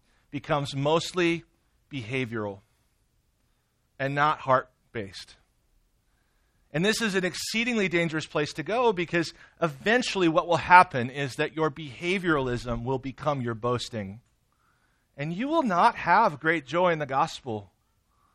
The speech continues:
if what is accounted for in the gospel is merely just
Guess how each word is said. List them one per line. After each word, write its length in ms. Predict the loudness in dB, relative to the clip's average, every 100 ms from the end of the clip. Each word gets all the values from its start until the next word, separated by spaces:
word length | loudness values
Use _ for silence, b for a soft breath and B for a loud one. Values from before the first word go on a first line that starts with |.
| _ _ _ _ _ _ _ _ _ _ _ _ _ _ _ -6
if 220 | -6 -2
what 260 | 4 4 4
is 160 | -2
accounted 560 | -2 -4 0 2 2 -2
for 280 | 0 0 2
in 240 | 2 2
the 80 | 2
gospel 440 | 4 4 2 -4
is 120 | -6 -4
merely 340 | -4 -4 -6
just 520 | -4 -4 -4 -8 -18